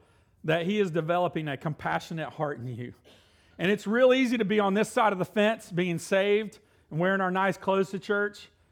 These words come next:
and, and having, having that and forget who we were in the pig pen and lose our compassion and lose our, our willingness to, to go and,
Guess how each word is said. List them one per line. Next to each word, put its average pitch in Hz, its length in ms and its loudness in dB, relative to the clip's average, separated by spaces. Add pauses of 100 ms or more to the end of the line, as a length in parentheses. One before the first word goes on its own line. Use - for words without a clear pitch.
(260)
and, 151 280 0
and 156 220 -4
having, 190 520 0
having 185 360 -2
that 202 340 0 (640)
and 156 160 -6
forget 170 480 2
who 156 120 0
we 151 120 0
were 135 400 -2 (180)
in 139 100 -6
the 131 80 -6
pig 131 260 -6
pen 120 300 -12 (1400)
and 160 180 0
lose 190 300 4
our 170 140 2
compassion 139 720 -4 (1040)
and 175 200 0
lose 202 360 6
our, 175 500 6
our 170 220 4
willingness 185 720 4
to, 160 320 2
to 165 140 -6
go 202 580 2
and, 156 300 -2